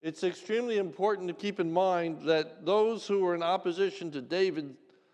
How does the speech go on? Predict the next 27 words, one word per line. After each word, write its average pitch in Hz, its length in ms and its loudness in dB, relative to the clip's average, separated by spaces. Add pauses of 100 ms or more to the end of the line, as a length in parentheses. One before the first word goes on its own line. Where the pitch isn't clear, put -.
(340)
and 147 180 -4
Solomon's 175 480 2
kingship 175 840 -6 (640)
were 160 120 -2
not 254 320 0
just 220 280 -2
in 170 140 -4
opposition 185 680 -4
to 143 60 -8
David 147 360 -4
and 117 160 -8
Solomon, 143 500 -6
but 131 380 -6
ultimately 147 500 -4
were 135 200 -2
in 123 100 -8
opposition 143 760 -6
to - 180 -20
God 127 460 0 (460)
himself. 110 640 -6 (840)
They 127 120 -6
made 185 320 0
themselves 151 680 0
the 139 240 -4
enemies 131 720 -4 (880)
of 113 180 -10
God. 107 460 0